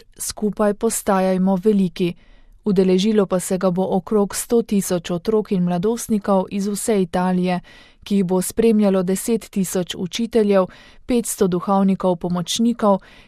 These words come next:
in petdeset škofov. Udeleženci poleg Italije prihajajo tudi iz Rusije, Romunije, Argentine, Burundija,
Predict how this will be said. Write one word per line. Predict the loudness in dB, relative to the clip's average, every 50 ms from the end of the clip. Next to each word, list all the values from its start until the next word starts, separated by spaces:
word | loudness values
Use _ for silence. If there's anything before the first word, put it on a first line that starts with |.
| -14 -4 -2
in | 0 0 2
petdeset | 4 4 4 4 4 2 0 0 -2 0
škofov. | -2 -6 -6 -2 -2 0 0 0 -2 -2 -2 -2 -4 -8 _ _ _ _ _ _ -4
Udeleženci | -2 0 2 2 4 2 2 2 2 2 2 0 0 0 -2 -2
poleg | -2 -2 -2 -2 -2 -2 -4 -6
Italije | -6 -2 0 0 2 2 2 2 2 2 0 0
prihajajo | -4 -6 -8 -6 -4 -4 -2 0 0 0 0 0
tudi | -2 -2 -4 -2 0 0 0
iz | 0 0 0 0 0
Rusije, | -2 0 -2 -4 -4 -4 0 2 2 2 2 0 -2
Romunije, | -2 -2 0 0 2 2 2 2 2 2 2 2 2 0 0
Argentine, | -2 -4 -4 -4 -4 -2 -2 -2 -2 0 0 2 2 2 2 0 -2 -4 -6
Burundija, | -2 0 0 2 2 2 2 2 2 2 2 2 2 2 0